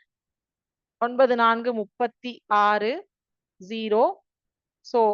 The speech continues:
கேன்சல் பண்ணும். இல்லைன்னா டைரக்டாவே நாற்பத்தஞ்சு ரெண்டு தொண்ணூறு, தொண்ணூறு into தொண்ணூறு நூத்தி எண்பது, இருநூத்தி எழுபது, முன்னூத்தி அறுபது. So, இது எயிட் டைம்ஸ்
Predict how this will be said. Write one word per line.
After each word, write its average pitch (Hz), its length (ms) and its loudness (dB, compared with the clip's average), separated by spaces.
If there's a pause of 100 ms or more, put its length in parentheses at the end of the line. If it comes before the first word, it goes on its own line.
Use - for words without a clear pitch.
(600)
கேன்சல் 240 420 -2 (100)
பண்ணும். 208 340 -8 (640)
இல்லைன்னா 269 440 0 (280)
டைரக்டாவே 226 760 0 (100)
நாற்பத்தஞ்சு 226 640 -6
ரெண்டு 214 220 -6 (140)
தொண்ணூறு, 220 460 -4 (240)
தொண்ணூறு 240 340 -2 (100)
into 226 160 -4 (100)
தொண்ணூறு 220 380 -6
நூத்தி 214 320 -10
எண்பது, 208 300 -2 (140)
இருநூத்தி 214 460 -2
எழுபது, 196 260 -2 (140)
முன்னூத்தி 208 420 -6
அறுபது. 175 280 -4 (160)
So, 220 80 -4 (340)
இது 226 120 -8 (240)
எயிட் 220 260 -2
டைம்ஸ் 254 280 -6